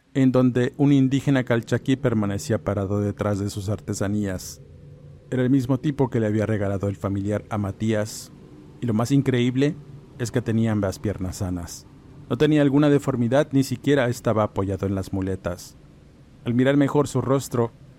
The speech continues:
fue inconfundible, y más porque en una de sus manos parecía descansar una figura en forma de perro negro, cuyos ojos brillantes parecían mirar fijamente a Santino, haciéndolo sentir escalofríos y un vértigo que se acrecentó con el sonido de un gruñido afuera de su casa.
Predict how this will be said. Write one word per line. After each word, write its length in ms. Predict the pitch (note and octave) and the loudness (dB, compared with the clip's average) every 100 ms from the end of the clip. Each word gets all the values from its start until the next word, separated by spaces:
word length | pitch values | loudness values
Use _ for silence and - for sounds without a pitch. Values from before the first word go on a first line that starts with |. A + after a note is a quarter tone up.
| - - - | -20 -20 -6
fue 140 | B2 | -2
inconfundible, 760 | A2+ A2 G2+ G#2+ G2+ A2 B2 B2 | 0 -2 -2 -2 0 0 0 0
y 120 | A#2+ | 2
más 240 | B2 C#3+ | 2 2
porque 320 | - B2 - | 0 -4 -2
en 80 | G#2+ | -2
una 160 | G#2+ G#2 | 0 -2
de 100 | G#2+ | -2
sus 240 | - F#2+ | -4 -2
manos 480 | A2+ A#2 A#2+ B2 - - - - - - | 0 2 0 -2 -10 -20 -20 -20 -16 -6
parecía 360 | G2 G2+ A#2+ | -4 0 0
descansar 600 | A#2+ A#2 - G#2 - A#2+ | 2 0 -2 -2 0 2
una 160 | A#2 A2+ | 2 0
figura 360 | A#2 G#2+ A#2+ | 0 0 2
en 100 | A#2+ | 2
forma 300 | A2+ A#2 G#2+ | 0 0 0
de 120 | G2+ G2+ | -2 -2
perro 320 | - A2+ G#2 | 0 0 0
negro, 400 | G#2+ A#2+ B2 B2 - - - - | -2 0 0 -2 -6 -20 -20 -8
cuyos 300 | - A#2 A2 | 0 2 2
ojos 260 | C3 C3 B2+ | 0 0 0
brillantes 560 | B2+ A#2 B2+ A#2 C3 - | 0 0 0 2 -2 0
parecían 500 | A2+ G#2 - A2 G#2+ | -2 -2 -2 -2 0
mirar 260 | G#2+ F#2+ | 0 -2
fijamente 600 | E2+ G#2+ - G2 G2 F#2+ | -4 -6 -4 -2 -2 -4
a 40 | G2+ | -4
Santino, 600 | - F2+ - G2+ F2 D#2+ - - - - - - | -4 -6 -4 -4 -4 -8 -18 -20 -20 -20 -20 -12
haciéndolo 400 | G#2+ B2+ B2 B2+ | -4 0 2 2
sentir 340 | A#2+ A#2 B2+ B2 | 2 0 2 2
escalofríos 920 | B2+ - G#2+ G2+ A#2+ B2 B2 - - - - - - | 0 0 -2 -2 0 2 2 -2 -10 -16 -16 -18 -6
y 80 | A#2+ | 2
un 140 | A#2+ | 2
vértigo 500 | A#2+ B2+ B2+ B2+ C3 | 4 0 2 2 2
que 100 | - | 0
se 120 | A#2+ A#2 | -2 -2
acrecentó 600 | G#2+ A2 G#2+ G#2 - A#2 | -2 -2 -2 -2 0 0
con 140 | A#2 | 0
el 120 | G#2+ | -2
sonido 360 | G#2+ G#2+ G#2 G#2+ | -2 -2 0 0
de 100 | G2+ | 0
un 60 | G2+ | -2
gruñido 440 | G2+ G2 G2+ G2 | -2 -2 -2 -4
afuera 320 | F#2 - F2+ | -4 -4 -4
de 100 | F2 | -4
su 200 | F2 - | -8 -8
casa. 440 | - F2+ - F#2 | -6 -6 -6 -10